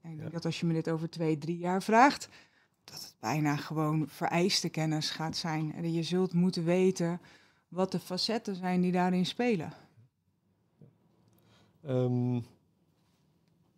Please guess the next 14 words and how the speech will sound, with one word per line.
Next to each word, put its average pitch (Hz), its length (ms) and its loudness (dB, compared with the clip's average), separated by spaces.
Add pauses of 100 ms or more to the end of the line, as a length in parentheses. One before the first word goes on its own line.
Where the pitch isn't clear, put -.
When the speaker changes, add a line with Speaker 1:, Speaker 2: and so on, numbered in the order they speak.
(880)
Speaker 2:
zou 160 260 0
jij 151 100 -2
nog 135 140 -4 (240)
iets - 500 -4 (560)
meer 147 580 2
kunnen 127 240 0
toelichten 120 720 -4
op, 104 280 0 (140)
eh, 80 140 -4
zou 95 200 2 (200)
ik - 100 -20
zeggen, 104 320 0 (540)
de, 95 300 -2
de, 92 280 0